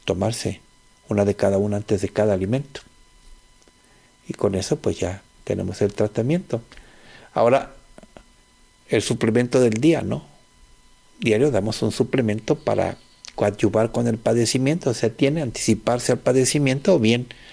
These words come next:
para fortalecernos, para evitar estar fragilizados y que algún microbio oportunista, pues, nos victimice. Estando fuertes es la mejor defensa, ¿no? El mejor escudo, la mejor protección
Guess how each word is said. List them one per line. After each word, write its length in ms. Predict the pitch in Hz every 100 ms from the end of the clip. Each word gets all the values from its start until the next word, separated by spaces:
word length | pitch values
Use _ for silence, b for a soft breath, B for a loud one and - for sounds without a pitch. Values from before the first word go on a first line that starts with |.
| B B B B -
para 220 | 107 107
fortalecernos, 1120 | - 107 - 208 98 - 156 139 135 - - - - - - - _ B B B B B B B -
para 180 | 180 156
evitar 380 | 113 - 107
estar 280 | 110 - 110
fragilizados 840 | - 117 - 123 113 147 123 147 -
y 60 |
que 220 | - - 101
algún 340 | 101 110 113 - _ _ _ _
microbio 400 | 113 101 113 117
oportunista, 800 | 110 - 110 135 139 147 - 170
pues, 480 | - 147 143 - - - b b b
nos 160 | 123 98
victimice. 720 | 98 - 101 107 160 - - - - B B B B B B
Estando 300 | - 113 143
fuertes 580 | 147 170 156 - - - - - B B B -
es 100 | 120
la 120 | 120
mejor 300 | 113 - 117
defensa, 520 | 113 - 139 143 110
¿no? 80 | 120
El 60 | 123
mejor 260 | - 123
escudo, 500 | 117 - - 151 127
la 120 | 107
mejor 320 | 98 101 131 117
protección 840 | 113 104 - - - 156 156